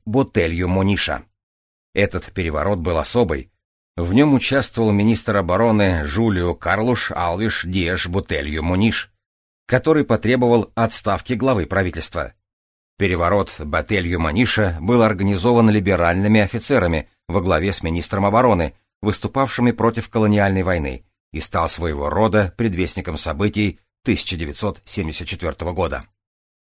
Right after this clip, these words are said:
План состоял в том, чтобы вынести вотум недоверия Салазару в ходе заседания Совета обороны, созванного восьмого апреля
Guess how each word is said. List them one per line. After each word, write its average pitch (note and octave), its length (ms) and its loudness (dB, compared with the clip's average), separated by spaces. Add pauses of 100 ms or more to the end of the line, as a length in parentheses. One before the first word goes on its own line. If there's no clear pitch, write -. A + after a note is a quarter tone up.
План D3 300 4
состоял B2+ 440 2
в - 120 -10
том, A2 260 4
чтобы G2+ 360 0
вынести A2 440 2
вотум G#2 420 2
недоверия G2+ 500 2
Салазару F#2 680 0 (160)
в - 120 -16
ходе F#2+ 260 2
заседания E2 540 -2
Совета F2+ 360 -4
обороны, G2 480 2 (240)
созванного A#2 680 2 (140)
восьмого A2+ 500 2
апреля G#2+ 500 2